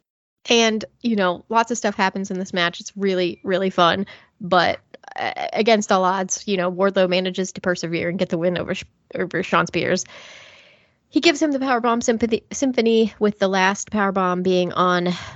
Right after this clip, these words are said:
one of the metal chairs Shawn Spears is in love with. Um, and yeah, Wardlow gets to fight M J F at Double or Nothing.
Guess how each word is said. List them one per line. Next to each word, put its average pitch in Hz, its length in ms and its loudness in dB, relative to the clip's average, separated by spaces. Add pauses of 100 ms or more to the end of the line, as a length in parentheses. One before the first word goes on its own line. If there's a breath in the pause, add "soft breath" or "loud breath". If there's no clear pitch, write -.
one 208 220 0
of 185 180 -4
the 185 80 0
metal 175 240 0
chairs 165 380 -2
Shawn 156 240 -4
Spears 151 420 -2
is 165 140 -4
in 165 100 0
love 190 240 4
with. 190 420 2 (300 loud breath)
Um, 185 480 -2 (480)
and 202 140 0
yeah, 262 160 2 (280)
Wardlow 196 280 2
gets 202 220 -2
to 214 100 -2
fight 214 360 2 (380)
M 220 180 0
J 220 120 6
F 311 340 0 (520)
at 196 220 -2
Double 202 220 -2
or 208 80 0
Nothing. 202 400 -2